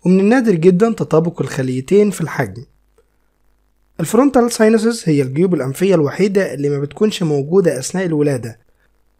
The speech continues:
لأنها ما بتتكونش أو الهواء ما بيتجمعش جواها غير بعد مرور ست سنين من الولادة. الدرينج أو التفريغ الخاص بالفرونتال ساينسز بيبقى خلال الميدل نازل ميتس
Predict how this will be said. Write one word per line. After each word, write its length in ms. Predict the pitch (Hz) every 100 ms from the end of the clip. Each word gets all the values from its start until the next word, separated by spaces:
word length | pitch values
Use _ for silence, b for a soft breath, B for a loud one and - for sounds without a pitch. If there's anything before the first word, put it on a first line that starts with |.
| -
لأنها 520 | 160 160 175 214 233
ما 80 | 214
بتتكونش 760 | - 143 - 139 156 220 -
أو 240 | 156 151 147
الهواء 360 | 151 196 165
ما 120 | 143
بيتجمعش 640 | 139 135 143 151 208 202 165
جواها 420 | 151 156 202 214
غير 180 | 156 131
بعد 320 | 139 165 151
مرور 460 | 139 165 220 226 -
ست 360 | - 185 180 151
سنين 400 | - 175 208 196
من 140 | 165
الولادة. 540 | 151 143 135 113 113 _ _ _ _ _ -
الدرينج 540 | 160 196 247 269 - -
أو 120 | 147
التفريغ 520 | 147 156 147 196 175
الخاص 440 | 143 - 185 180 139
بالفرونتال 540 | 123 - 165 165 139
ساينسز 640 | - 208 226 220 240 220 - _ _ _ _ _ _
بيبقى 300 | 165 165 156
خلال 300 | - 208 233
الميدل 340 | 214 180 190 180
نازل 320 | 175 180 175
ميتس 600 | 160 123 113 - - -